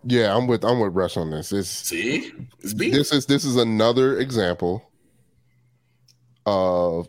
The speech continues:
Speaker 1: a, uh, people not respecting the space of a black man in
Speaker 2: Tell
Speaker 1: Black
Speaker 2: him,
Speaker 1: History
Speaker 2: Tone.
Speaker 1: Month.
Speaker 2: Tell him, Tone.
Speaker 1: Like, what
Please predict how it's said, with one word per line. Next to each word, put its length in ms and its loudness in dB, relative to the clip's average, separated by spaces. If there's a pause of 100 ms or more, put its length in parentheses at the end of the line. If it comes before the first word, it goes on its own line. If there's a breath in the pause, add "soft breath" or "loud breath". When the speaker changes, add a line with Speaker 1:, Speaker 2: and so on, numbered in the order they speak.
Speaker 1:
a, 80 -2 (380)
uh, 260 0
people 440 0
not 320 0
respecting 640 -4
the 100 -4
space 600 -6 (400)
of 100 -4
a 80 0
black 400 -6
man 260 -2 (920)
in 200 4
Speaker 2:
Tell 120 4
Speaker 1:
Black 120 4
Speaker 2:
him, 40 -4
Speaker 1:
History 160 0
Speaker 2:
Tone. 240 2
Speaker 1:
Month. 100 -10 (360)
Speaker 2:
Tell 200 4
him, 80 2
Tone. 280 2
Speaker 1:
Like, 180 -2 (160)
what 540 2